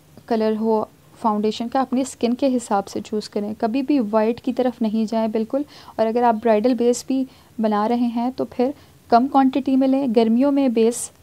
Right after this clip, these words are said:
हमेशा कम क्वांटिटी में लें, वरना बेस आप जितनी भी अच्छी हो वो फिर बेस फट जाएगी और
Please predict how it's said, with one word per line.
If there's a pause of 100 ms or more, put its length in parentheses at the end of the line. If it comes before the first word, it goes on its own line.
(200)
हमेशा
कम
क्वांटिटी
में
लें, (280)
वरना
बेस
आप
जितनी
भी
अच्छी
हो (360)
वो
फिर (1000)
बेस
फट
जाएगी
और